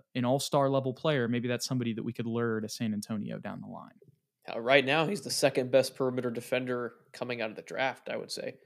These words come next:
Speaker 1: Yeah.
Speaker 2: Second only to Asar Thompson, who's just crazy right now.
Speaker 1: For real. For real. What's up?
Speaker 2: Dude, do, do you give me permission to quickly, kindly, politely flex?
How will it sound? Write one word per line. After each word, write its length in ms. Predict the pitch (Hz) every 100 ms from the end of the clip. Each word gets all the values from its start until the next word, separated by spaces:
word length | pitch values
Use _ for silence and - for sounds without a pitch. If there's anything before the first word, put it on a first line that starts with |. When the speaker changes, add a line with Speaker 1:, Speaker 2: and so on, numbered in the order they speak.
| _ - -
Speaker 1:
Yeah. 120 | 120
Speaker 2:
Second 280 | 160 147 131
only 260 | 135 135 123
to 140 | 123
Asar 260 | 117 117 107
Thompson, 460 | 120 - - 143 - _ _ _
who's 160 | - 117
just 280 | - - 120 - _ _ _
crazy 340 | - 113 - -
right 120 | -
now. 1160 | - - - _ _ _ _ _ _ _ _ - - - - - - - - - - - -
Speaker 1:
For 240 | - - 156
real. 400 | 135 117 117 - -
For 240 | - 147
real. 280 | 120 - - - _ _ _ -
What's 200 | 131 -
up? 60 |
Speaker 2:
Dude, 140 | 127 123 _ _ _ -
do, 300 | 135 135 135 104
do 80 | 135
you 60 |
give 160 | 135 139
me 100 | 139
permission 460 | 139 127 131 131
to 160 | - 127
quickly, 540 | - 139 139 135 127 - _ _ _ -
kindly, 540 | 165 170 143 123 127
politely 580 | 127 135 127 127 123 123
flex? 600 | - 123 120 - -